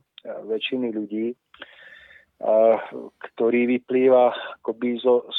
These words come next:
straty zmyslu alebo zo straty nejakého vnútorného smerovania jednotlivcov. A potom, potom, keď k tomuto dôjde, tak ako sme vraveli, tak sa nájde vždy dostatok problémov, ktoré, v ktorých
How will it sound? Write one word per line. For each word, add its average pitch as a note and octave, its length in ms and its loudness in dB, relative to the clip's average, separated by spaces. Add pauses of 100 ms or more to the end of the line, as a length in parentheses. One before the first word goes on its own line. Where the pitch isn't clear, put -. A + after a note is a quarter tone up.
straty A#2+ 580 0
zmyslu A#2+ 600 0
alebo G#2 360 0
zo G#2+ 160 -8
straty A2 480 0
nejakého A2 340 -2
vnútorného A2 640 -6 (120)
smerovania A2+ 600 2
jednotlivcov. G#2 800 -2
A - 0 - (680)
potom, B2+ 420 0 (160)
potom, B2+ 320 -2
keď - 160 -4
k - 100 -16
tomuto C3 380 2
dôjde, B2 480 4
tak A#2 160 0 (240)
ako B2 240 -2
sme B2+ 180 0
vraveli, A#2+ 460 4
tak - 240 -2
sa B2 80 0
nájde A#2+ 400 2
vždy B2 320 -4
dostatok A2+ 560 -2
problémov, A2 720 2 (1120)
ktoré, G2 320 -6
v - 160 -16
ktorých A2 320 -2